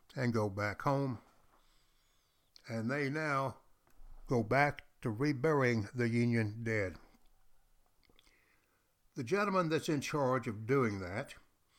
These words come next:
is a man by the name of Samuel Weaver. They had bids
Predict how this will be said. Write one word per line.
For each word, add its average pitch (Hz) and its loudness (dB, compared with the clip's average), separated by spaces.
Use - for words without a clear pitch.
is 151 -2
a 143 0
man 196 0
by 165 2
the 156 2
name 156 0
of - 4
Samuel 147 2
Weaver. 107 0
They 202 0
had 120 2
bids 139 6